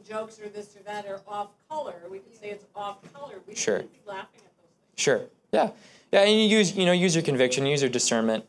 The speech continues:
Speaker 2: Usually most people are gonna know when it's just not right to laugh or joke about something, you know. Um,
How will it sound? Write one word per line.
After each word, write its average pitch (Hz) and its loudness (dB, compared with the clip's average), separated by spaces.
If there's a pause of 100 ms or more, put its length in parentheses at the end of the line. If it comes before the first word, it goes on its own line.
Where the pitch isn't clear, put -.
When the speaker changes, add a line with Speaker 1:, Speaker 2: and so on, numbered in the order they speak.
(140)
Speaker 2:
Usually 156 6
most 147 4
people 135 6
are 131 6
gonna 120 4
know 117 4
when 110 4
it's 107 0
just 110 0
not 104 2
right 98 2
to 104 -2
laugh 92 0
or 95 0
joke 90 -6
about - -4
something, - -12 (300)
you - -12
know. - -10 (580)
Um, 98 0